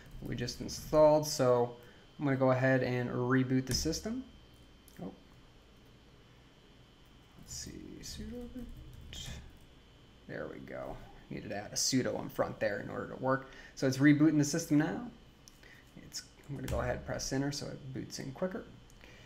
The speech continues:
And hopefully now we have, uh, the ability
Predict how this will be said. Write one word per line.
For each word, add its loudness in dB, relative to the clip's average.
And -4
hopefully 4
now 6
we 4
have, 2
uh, -4
the -2
ability 0